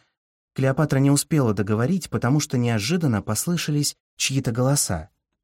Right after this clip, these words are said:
Мы юркнули за портьеру. В зал вошли охранники, которые везли на специальной тележке картину, накрытую тканью.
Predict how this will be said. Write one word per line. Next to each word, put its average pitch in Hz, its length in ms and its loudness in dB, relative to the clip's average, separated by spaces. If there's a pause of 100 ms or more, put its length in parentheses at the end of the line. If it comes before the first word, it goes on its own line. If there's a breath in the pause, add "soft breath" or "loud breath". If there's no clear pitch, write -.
(180)
Мы 156 280 4
юркнули 139 680 0
за 110 180 -2
портьеру. 113 680 -4 (380)
В 107 60 -2
зал 135 280 4
вошли 120 320 0
охранники, 147 600 2
которые 156 440 0
везли 123 360 0
на 143 100 4
специальной 123 600 0
тележке 127 460 -2
картину, 131 680 -2 (160)
накрытую 127 520 -2
тканью. 92 540 -2